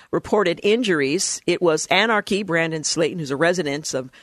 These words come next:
a nearby town in Alaska, told the Associated Press. "There's no pictures left on the wall. There's no power. There's no fish tank left. Everything that's not tied down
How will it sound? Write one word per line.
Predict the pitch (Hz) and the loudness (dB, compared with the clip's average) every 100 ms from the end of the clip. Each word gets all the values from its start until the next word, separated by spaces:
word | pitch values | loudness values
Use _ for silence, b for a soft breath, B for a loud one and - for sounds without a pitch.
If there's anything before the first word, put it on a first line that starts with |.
| B | B
a | - | -4
nearby | 165 165 160 | -2 2 0
town | 160 - 156 143 | 0 -2 -2 0
in | 135 | -2
Alaska, | 139 135 147 - 151 | -2 -2 -2 -4 -4
told | - 147 139 | -2 -4 -2
the | |
Associated | 147 - 160 - 156 135 | -2 0 -2 0 -2 -2
Press. | - 165 - B | 0 -2 -2 B
"There's | 185 196 | -2 2
no | 254 | 2
pictures | - 247 262 240 175 | 4 0 2 -2 2
left | 180 196 - | 4 2 2
on | 190 | 0
the | 185 | 2
wall. | 175 175 208 | 4 4 4
There's | 208 165 | 0 -2
no | 160 165 | 0 -2
power. | - 180 180 190 208 | 0 4 4 4 0
There's | 156 151 | -4 -4
no | 156 165 B B | -4 -4 B B
fish | - 208 202 | 0 2 2
tank | - 180 175 | 0 0 0
left. | 175 170 190 - | 2 2 0 2
Everything | 185 214 226 196 185 202 | 2 4 0 0 0 0
that's | 165 185 170 | -4 -2 0
not | 175 185 - | 2 0 0
tied | 180 180 160 | 2 2 2
down | 185 170 151 175 | 2 2 0 -4